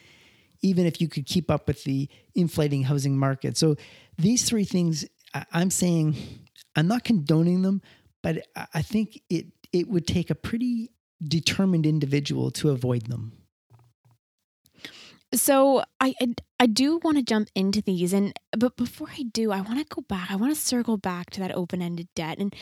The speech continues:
Speaker 2: do you think that, do you think that the lending institution lends you that money with the full, complete understanding that it won't be repaid fully in this set amount of period? Like, is that, is that the th-,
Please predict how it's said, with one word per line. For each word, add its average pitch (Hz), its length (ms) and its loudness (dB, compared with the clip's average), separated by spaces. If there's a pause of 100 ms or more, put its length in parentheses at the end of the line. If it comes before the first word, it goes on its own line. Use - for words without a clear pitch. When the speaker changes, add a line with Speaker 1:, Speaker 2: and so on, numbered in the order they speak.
(420)
Speaker 2:
do 214 140 2
you 415 160 0
think - 500 -4
that, 180 640 -4 (960)
do 247 160 2
you 381 80 4
think 370 220 -2
that 381 100 0
the 359 80 -2
lending 233 440 -2 (100)
institution 208 1080 -2
lends 233 240 -2
you 277 120 0
that 254 160 0
money 202 400 0
with 196 260 0
the 233 240 -2 (260)
full, 330 480 2
complete 247 420 -2
understanding 202 560 -2
that 190 120 0
it 196 140 0
won't 196 520 -2
be 185 320 -4 (320)
repaid 185 760 -2
fully 185 460 -2
in 175 680 -4
this 180 160 -2
set 180 180 -4
amount 160 220 -4
of - 80 -10
period? 170 300 -4
Like, 190 100 0
is 208 140 0
that, 233 280 -4
is 196 60 -8
that 220 200 -6
the 220 100 -2
th-, - 160 -18